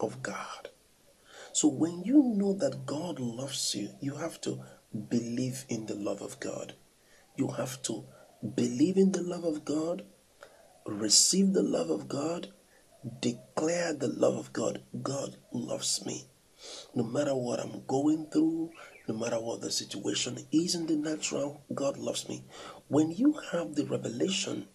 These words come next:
that God loves you, it will exonerate you from seeking for love in the wrong places,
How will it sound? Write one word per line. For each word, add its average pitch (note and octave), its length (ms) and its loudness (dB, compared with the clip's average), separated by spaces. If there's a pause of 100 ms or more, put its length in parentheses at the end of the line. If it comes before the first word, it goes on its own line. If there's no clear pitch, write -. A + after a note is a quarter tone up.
(120)
that B2+ 240 -4
God F3+ 320 2
loves D3+ 520 -2
you, - 340 -4 (600)
it G3 360 4
will F3+ 280 -2 (100)
exonerate D#3 1300 2
you - 280 -4 (300)
from B2 280 -2 (240)
seeking - 920 0
for C#3+ 300 -2
love C3 760 0 (120)
in F3 240 -4
the D3 120 0 (120)
wrong G3 440 0
places, - 880 -2